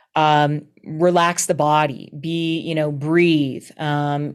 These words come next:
be easy, be kind, compassionate to the body, um, learning how to calm your nervous system with just the breath, you know, um, so that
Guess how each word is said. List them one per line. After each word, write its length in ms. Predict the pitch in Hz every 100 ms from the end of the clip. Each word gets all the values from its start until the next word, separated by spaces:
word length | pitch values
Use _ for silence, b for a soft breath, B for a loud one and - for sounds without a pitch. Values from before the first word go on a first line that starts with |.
| 156
be 300 | 160 165 165 -
easy, 420 | 180 170 156 147
be 180 | 175 170
kind, 480 | - 175 160 151
compassionate 640 | - 165 156 165 156 170 151
to 100 | 156
the 80 | 151
body, 440 | 147 147 143 139 B B B -
um, 380 | 156 147 147
learning 300 | 151 175 175
how 200 | 160 170
to 360 | 160 - 165 160
calm 320 | 156 175 175
your 100 | 170
nervous 220 | 165 165
system 420 | 170 151 165 156 156 B B
with 140 | 160 160
just 280 | 175 160 -
the 80 |
breath, 480 | 147 156 156 - - -
you 140 | 160
know, 340 | 151 147 151 -
um, 260 | 143 143
so 140 | 139 160
that 320 | 156 147 147